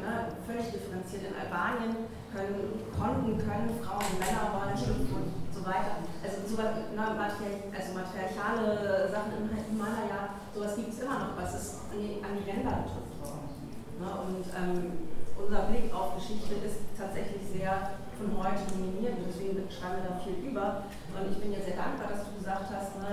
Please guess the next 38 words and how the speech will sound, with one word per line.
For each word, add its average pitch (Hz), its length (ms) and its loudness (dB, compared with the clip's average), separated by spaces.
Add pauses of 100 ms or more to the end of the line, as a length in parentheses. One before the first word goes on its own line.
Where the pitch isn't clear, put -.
ähm, 190 320 -2 (240)
das 180 160 -6
Alter - 320 0
war 190 80 2
da, 185 240 2
Frauen 185 180 -2
haben - 140 0
nicht - 160 4
am 165 160 6
laufenden 160 320 2
Band 190 240 8
Kinder 185 160 -2
gekriegt, 160 400 -6
die 160 80 -6
haben 165 160 -6
vielleicht 160 320 -2
zwei 165 240 -6
Kinder 156 240 2
gekriegt, 160 320 0
vielleicht 160 240 0
alle 160 100 2
zwei - 300 0
Jahre - 160 -2
Kinder - 320 -4
gekriegt. - 320 0 (480)
Die - 80 -8
Kindersterblichkeit 175 960 -2
war 175 160 -2
früher 180 240 -4
auch 175 160 -2
nicht 175 160 -6
ganz 180 320 -4
so 185 160 -4
riesig 180 480 -6
hoch, 151 240 -8 (560)
ähm, 170 240 -2 (240)
wie 180 320 -2
in, 170 200 -4